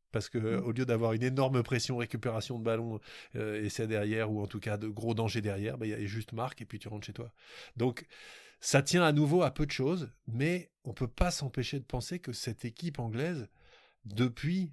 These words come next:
Speaker 1: un an, depuis cette Coupe du Monde, avec cette déception de finale perdue, euh, tombe très mauv-, très souvent du mauvais côté de la pièce. Donc, euh, je, quand est-ce qu'Eddie Jones va se réveiller en disant : « J'arrête d'insister avec la même compo ?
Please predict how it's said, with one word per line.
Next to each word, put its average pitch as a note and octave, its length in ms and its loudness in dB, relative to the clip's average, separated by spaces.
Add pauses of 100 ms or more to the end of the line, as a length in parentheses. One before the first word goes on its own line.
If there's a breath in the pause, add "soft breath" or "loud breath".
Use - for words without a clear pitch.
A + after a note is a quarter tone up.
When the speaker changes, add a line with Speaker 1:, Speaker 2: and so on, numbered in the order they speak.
(100)
Speaker 1:
un A2+ 220 -2
an, D#3+ 240 0
depuis C3 400 -2
cette - 180 -6
Coupe A#2 200 -6
du G#2+ 120 -4
Monde, B2 320 -6
avec G2+ 200 -8
cette G2 140 -8
déception A2 440 -6
de G2+ 80 -10
finale G#2+ 340 -6
perdue, A#2 500 -4 (580 soft breath)
euh, A2 100 -8 (100)
tombe C#3+ 280 0
très D#3+ 280 -2
mauv-, C3+ 320 0
très D#3 220 0
souvent C3+ 320 -2
du B2 80 0
mauvais A2+ 240 -2
côté A2 260 -4
de A2 60 -6
la A#2 100 -2
pièce. C#3+ 260 -4
Donc, A2+ 200 -2
euh, A2 100 2 (540 loud breath)
je, B2 160 -4 (320)
quand D3+ 240 4
est-ce D3+ 160 6
qu'Eddie A#2 340 0
Jones C#3+ 220 2 (100)
va G#2+ 140 0
se - 160 0
réveiller A2 420 2
en C3+ 120 0
disant : « A#2+ 540 0 (280)
J'arrête A#2 640 2
d'insister A#2 480 -2
avec C#3 120 -4
la G#2+ 100 0
même A2+ 200 -6
compo ? D3+ 460 -2